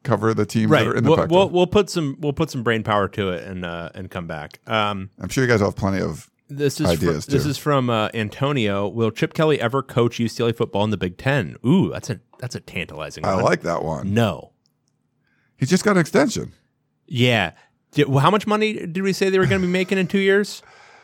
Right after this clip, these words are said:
Speaker 2: There's no way they let this turd continue coaching. Sorry. <clears throat> Then there's no way they let this guy continue coaching through the twenty twenty-four season.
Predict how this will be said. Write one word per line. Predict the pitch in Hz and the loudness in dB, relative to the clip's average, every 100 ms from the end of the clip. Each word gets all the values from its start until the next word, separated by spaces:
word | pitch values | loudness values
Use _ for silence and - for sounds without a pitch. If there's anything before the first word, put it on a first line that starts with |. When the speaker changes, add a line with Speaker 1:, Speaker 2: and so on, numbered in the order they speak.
| _ - | _ 0
Speaker 2:
There's | 139 123 | 2 2
no | 135 143 147 | 2 2 4
way | 131 131 | 4 4
they | 110 | 2
let | 107 104 | 0 0
this | 110 - | -4 -2
turd | 117 104 | 0 0
continue | 101 98 95 87 | -2 -4 -4 -4
coaching. | 95 82 - | -4 -4 -6
Sorry. | 117 87 90 _ _ - | -4 -4 -6 _ _ 2
<clears throat> | 185 156 - - 151 | 4 4 0 -6 0
Then | 143 160 165 | 4 4 6
there's | 156 135 | 6 6
no | 190 | 6
way | 185 | 8
they | 165 147 | 8 6
let | 135 123 | 4 2
this | 117 | -2
guy | - 113 | 0 2
continue | 110 107 113 104 | 0 0 -2 -2
coaching | - 104 101 95 90 - | 0 0 0 -4 -6 -10
through | - 123 110 | -4 2 2
the | 101 | 2
twenty | - 117 101 | -2 -2 -2
twenty-four | - 104 87 98 80 | -4 -8 -6 -8 -8
season. | - 78 | -10 -12